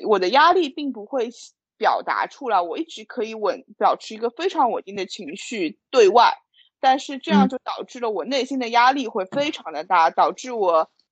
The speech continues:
Speaker 1: 有点 eating disorder 之后，不是长胖了很多嘛。
Speaker 2: 嗯。
Speaker 1: 就这个是内化的压力。然后在这样子的几个月之后，有另外一两个被同样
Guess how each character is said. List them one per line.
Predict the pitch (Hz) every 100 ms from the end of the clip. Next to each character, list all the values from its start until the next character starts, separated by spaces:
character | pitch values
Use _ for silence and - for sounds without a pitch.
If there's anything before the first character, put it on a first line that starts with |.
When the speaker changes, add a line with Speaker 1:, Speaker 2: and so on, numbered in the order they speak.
| -
Speaker 1:
有 | 208 202
点 | 220 -
eating | 233 262 247
disorder | 208 180 180 208 226
之 | 202 208
后， | 214
不 | -
是 | 240
长 | 202 196
胖 | 247 226
了 | 208
很 | 113
多 | 139 170
嘛。 | 185 - _ _ _ _ _ _ _ _ _ _ _ _
Speaker 2:
嗯。 | 202 196 190
Speaker 1:
就 | 208
这 | 214 -
个 |
是 | 254
内 | 269 311
化 | 269 226
的 | 180
压 | 170 196 214
力。 | 220 - _ - -
然 | 220
后 | 285
在 | 294 311
这 | -
样 | 392 262 254
子 | 214
的 | 185 175
几 | 180 - 160
个 | 185
月 | 254 330 233
之 | - 294
后， | - - 262 - - _
有 | 226 202 160
另 | 269 349
外 | 320 285 220 160 - _ _ _ _ _ _
一 | -
两 | 269 247 -
个 | - 220 196
被 | - 262 233 220 185
同 | - 220 170
样 | 262 262 214